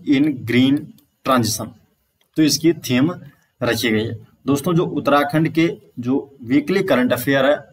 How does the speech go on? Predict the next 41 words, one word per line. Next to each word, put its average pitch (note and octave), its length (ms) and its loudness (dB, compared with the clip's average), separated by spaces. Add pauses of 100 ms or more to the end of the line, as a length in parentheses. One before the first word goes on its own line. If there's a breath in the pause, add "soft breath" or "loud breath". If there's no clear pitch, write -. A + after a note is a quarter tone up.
डेली C#3+ 320 2
करंट B2 280 -2
अफेयर, C#3 180 -2
सभी C#3 360 0
नोट्स C3+ 280 0
आपको B2 260 -2
मिल A#2+ 200 2
जाएंगे B2 420 -2 (360 loud breath)
हमारे B2 420 0
एप्लीकेशन A#2 540 -6
में। A#2 180 -10 (380 soft breath)
अगर C3 240 2
आप C3+ 240 2
Play B2+ 200 0
Store C#3+ 260 -2
पे E3+ 100 0
search - 260 -4
करते A#2 280 -2
हैं A2+ 260 -2
जरधारी A#2 440 -2
classes B2 500 -2 (300 soft breath)
या D3 200 4
उत्तराखंड A2+ 600 -2
जीके, G#2 240 -12
तो - 160 -16
first B2+ 380 -2
में D3 120 4
ही D3 80 2
आपको D#3+ 520 0
उत्तराखंड E3 640 -2
general A#2+ 380 -2
knowledge A#2 300 -4
के C#3+ 120 0
नाम C#3 220 0
से D#3+ 360 -4
एसजे D3+ 320 2
group A#2 240 0
का B2+ 100 -2
ऐप B2+ 220 -4
मिल B2 140 2
जाएगा, C3+ 420 0